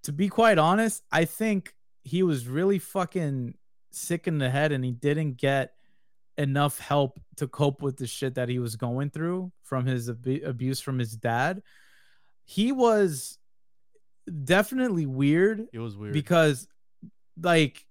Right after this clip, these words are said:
Speaker 1: why would any parent in their right mind let their
Speaker 2: Yes.
Speaker 1: kids sleep with Michael Jackson, right?
Speaker 2: Yeah.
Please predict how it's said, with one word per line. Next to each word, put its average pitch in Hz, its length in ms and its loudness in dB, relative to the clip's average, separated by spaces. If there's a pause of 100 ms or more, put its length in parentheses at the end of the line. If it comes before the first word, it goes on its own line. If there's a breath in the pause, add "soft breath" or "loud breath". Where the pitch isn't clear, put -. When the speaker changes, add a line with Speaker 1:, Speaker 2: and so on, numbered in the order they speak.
(460)
Speaker 1:
why 165 360 4
would 208 260 2
any 165 240 0
parent 156 460 -2
in 151 140 -6
their 131 140 -6
right 139 240 -2
mind 135 440 -2
let 117 180 -2
their 120 160 -4
Speaker 2:
Yes. 101 80 -10
Speaker 1:
kids 127 180 -4
sleep 135 320 -4
with 123 140 -4
Michael 120 240 -4
Jackson, 120 580 -8 (160)
right? 139 280 0
Speaker 2:
Yeah. 92 80 -14